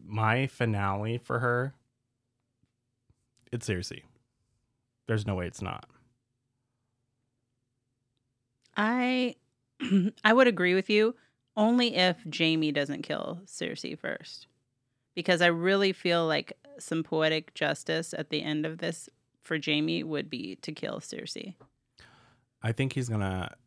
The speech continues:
Speaker 1: choose his sides firmly, but I don't know if he's gonna be able to kill her. You know? Also, so speaking of Jaime, what, man, there's just so much that w-, rewatching, you're like,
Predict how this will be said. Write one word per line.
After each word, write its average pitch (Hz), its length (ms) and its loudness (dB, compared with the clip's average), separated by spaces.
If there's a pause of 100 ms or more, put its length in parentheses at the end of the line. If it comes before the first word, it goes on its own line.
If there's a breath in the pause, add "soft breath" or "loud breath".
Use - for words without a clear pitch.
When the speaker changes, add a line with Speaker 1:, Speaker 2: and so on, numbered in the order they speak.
(440)
Speaker 1:
choose 117 300 0
his 98 140 -2
sides 95 400 -6
firmly, 92 480 -4 (640)
but 101 100 0
I - 20 2
don't 95 120 0
know 90 80 -4
if 98 60 -10
he's 98 120 -8
gonna 95 140 -8
be 92 80 -6
able 92 180 -8
to 90 80 -14
kill - 140 -8
her. 101 180 -6 (1800)
You 104 100 -6
know? 92 200 -4 (1400)
Also, 107 520 0
so 120 140 -2
speaking 135 340 0
of 98 100 -4
Jaime, 92 340 -4 (520)
what, 143 260 -2 (840)
man, 117 160 2
there's 110 160 -2
just 180 180 -4
so 110 160 0
much 107 380 -4
that 110 260 -4
w-, 95 240 -6
rewatching, 110 640 -2
you're 104 140 -2
like, 90 260 -8